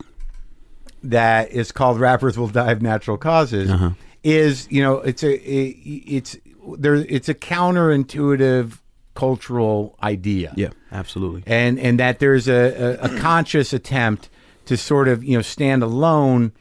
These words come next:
Speaker 1: outside of, of, I think, cultural expectation and
Speaker 2: Absolutely.
Speaker 1: also, you know, slightly, you know, racist expectation
Speaker 2: Of course.
Speaker 1: of what, you know, rappers are supposed to be and what they're supposed to do.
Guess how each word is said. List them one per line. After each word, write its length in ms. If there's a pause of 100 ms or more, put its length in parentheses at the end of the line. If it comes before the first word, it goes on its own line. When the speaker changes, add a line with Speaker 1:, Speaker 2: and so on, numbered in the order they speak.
(300)
Speaker 1:
outside 520
of, 180
of, 280
I 120
think, 180
cultural 400
expectation 720
and 120
Speaker 2:
Absolutely. 300
Speaker 1:
also, 220 (220)
you 140
know, 60
slightly, 540
you 420 (220)
know, 180
racist 500
expectation 720
Speaker 2:
Of 60
course. 300 (200)
Speaker 1:
of 360
what, 440
you 100
know, 80
rappers 500
are 80
supposed 380
to 60
be 60
and 100
what 120
they're 80
supposed 320
to 60
do. 180